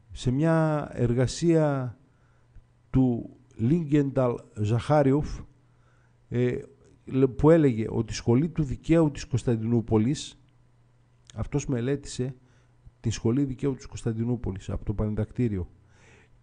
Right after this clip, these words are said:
και συνέκρινε με την Σχολή της Πάδοβας της Ιταλίας, η οποία η Σχολή της Πάδοβας της Ιταλίας έχει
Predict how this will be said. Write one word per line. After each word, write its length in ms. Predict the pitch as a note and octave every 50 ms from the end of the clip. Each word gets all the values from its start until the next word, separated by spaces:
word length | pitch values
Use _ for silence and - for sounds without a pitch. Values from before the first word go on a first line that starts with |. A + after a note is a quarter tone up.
| _ _ -
και 160 | - B2+ A#2+
συνέκρινε 1160 | - - - - A#2+ A2 A2 A2 A#2 A#2+ A#2+ - - A#2+ B2 B2+ C3 C#3 D#3+ F#3 F#3+ F#3 F3+ - - _ _ _ _ _ _ _ _ _ - - _ _ -
με 460 | A2+ A2 A2+ A#2 A#2 A#2 B2 B2 A#2
την 420 | A#2 - - B2+ A#2+ A#2 A#2 A2
Σχολή 500 | - - - - - A2+ A#2 C3+ F3 F#3+
της 340 | - - - B2+ - - -
Πάδοβας 680 | - - C#3+ D3+ E3 E3 D#3+ F3+ E3 E3 E3+ D#3 D#3+
της 220 | - - B2 - -
Ιταλίας, 720 | C#3+ C3+ C#3+ C#3 C#3 C#3 C#3 A#2 F#2+ E2+ - - - - - _ _ _ _ _ _ _ _ _ _ _ _ _ _ _ -
η 140 | - - A2+
οποία 240 | A2+ - - D#3
η 40 | D#3
Σχολή 260 | C#3+ - - C#3 C#3
της 140 | D3 - -
Πάδοβας 420 | - - C#3+ D3 C#3+ C#3+ C3 C3+ B2+
της 100 | - -
Ιταλίας 420 | - B2 B2 C3+ D3+ D#3 C#3+ -
έχει 160 | D3 C#3 -